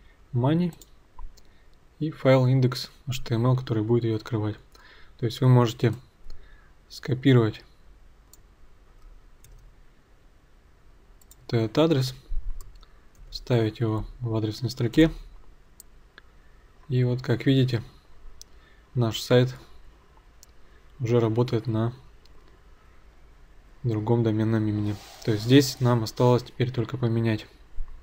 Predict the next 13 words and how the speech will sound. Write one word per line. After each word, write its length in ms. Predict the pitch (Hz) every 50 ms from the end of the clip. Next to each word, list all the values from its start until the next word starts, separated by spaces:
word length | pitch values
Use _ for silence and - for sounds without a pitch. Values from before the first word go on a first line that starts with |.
| - - - - - - - - - - - -
вот 140 | 127 123 123
эти 160 | 117 - 120
вот 140 | 110 110 -
кнопочки, 520 | - 143 156 175 175 - - - 175 160 - - - - - - - - - - - - - - - - - - - - - - - _ - - - - - - _ - - _ - - _ - - - - - - - _ -
сменить 480 | - - 127 120 117 117 113 107 -
мою 200 | 113 110 120 147
платёжную 460 | 131 - 147 131 135 139 127 127 127
систему 540 | 127 - 131 127 - - 127 123 123 120 113 - - _ _ _ - - - - - - - - - - - - - - - - - - - - - - -
на 200 | - 117 113 110
вашу 340 | 107 110 110 107 - - 123
и 160 | 120 120 131
поставить 580 | 127 127 120 127 - - 135 135 135 127 127 -
уже 320 | 123 110 117 123 127 123